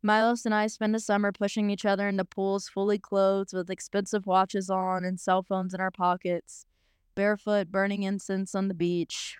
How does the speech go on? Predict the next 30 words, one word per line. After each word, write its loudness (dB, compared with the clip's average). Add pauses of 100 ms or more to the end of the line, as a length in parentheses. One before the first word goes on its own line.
We 0
called 2
each -2
other 2
at 2
all 2
hours -2
of -8
the -4
night -2
with -4
ideas 0
for -2
poetry 0
and 0
music -2
and -8
revolution. 0 (640)
We -2
bought 4
journals 0
and -2
filled 0
them 0
with -4
prose -2
and 0
innovations -2
and -4
plans. -2